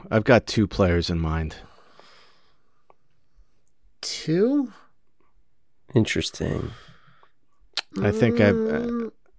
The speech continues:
Speaker 2: I mean, I think we could speculate as long as people know that it's just, it's not a real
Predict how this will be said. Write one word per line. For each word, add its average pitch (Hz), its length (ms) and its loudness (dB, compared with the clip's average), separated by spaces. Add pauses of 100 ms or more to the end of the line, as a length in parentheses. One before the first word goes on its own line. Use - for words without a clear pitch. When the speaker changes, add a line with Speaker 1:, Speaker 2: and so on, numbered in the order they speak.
(540)
Speaker 2:
I 202 60 4
mean, 277 160 8
I 320 100 8
think 269 200 4
we 254 100 6
could 160 160 6
speculate 151 680 4
as 214 140 4
long 285 160 8
as 285 100 8
people 208 260 6
know 175 240 8
that 160 160 8
it's 151 200 6
just, - 500 4
it's 151 200 -4
not 160 120 6
a 127 160 0 (460)
real 139 840 6